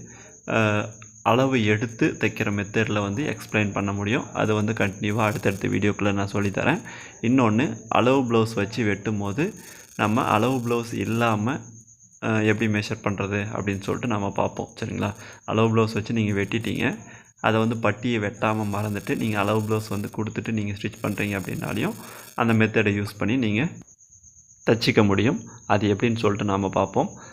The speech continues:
அதை வந்து ரெண்டு விதமா நான் பார்க்குறேன்னு சொல்லியிருந்தேன். அது எப்படின்னு பார்த்தீங்கன்னா, இந்த ஹைட் மெஷர்மெண்ட் ஒண்ணு, லூஸ் மெஷர்மெண்ட் ஒண்ணு. அதோடைய அகலத்தை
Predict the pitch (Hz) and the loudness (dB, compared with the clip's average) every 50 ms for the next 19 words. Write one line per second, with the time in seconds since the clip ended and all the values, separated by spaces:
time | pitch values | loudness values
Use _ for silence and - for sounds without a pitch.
0 | - - - 113 110 123 117 113 113 117 135 113 101 104 117 113 123 113 113 110 | -12 -2 0 2 4 4 4 4 4 2 2 2 4 4 4 4 4 2 2 2
1 | 107 110 110 107 101 - - 98 98 98 - 101 98 101 - 98 98 98 98 95 | 2 2 2 2 0 0 0 0 0 0 0 -2 -2 0 -2 0 0 0 0 0
2 | 101 123 135 - - 95 98 98 95 95 104 110 110 101 101 101 95 - 95 95 | 0 0 0 0 -2 -2 0 0 0 0 0 -2 0 0 -2 -2 -2 -2 -4 -2
3 | 95 104 135 196 - - - - 113 107 - - 120 127 143 139 - - 110 - | 0 0 -2 -2 -6 -10 -6 -2 -2 0 2 4 4 4 4 4 0 -4 -2 -2
4 | - 101 98 98 95 92 - 95 92 98 110 151 214 - - - - - - - | -2 -2 -2 -2 -4 -2 -2 -2 -2 0 0 -2 -2 -4 -10 -16 -18 -20 -18 -10
5 | - 120 123 151 165 160 - - 107 104 - 104 95 95 95 92 95 98 90 92 | -4 0 2 2 2 2 2 0 0 0 0 -2 -2 -2 -2 -2 -2 -2 -2 -2
6 | 92 92 - - - - - - - - 98 104 107 101 98 101 107 139 - - | -4 -6 -8 -12 -20 -20 -20 -18 -10 -2 0 0 0 0 0 0 0 0 -2 0
7 | - 117 117 113 117 120 143 | 0 0 0 0 0 0 -2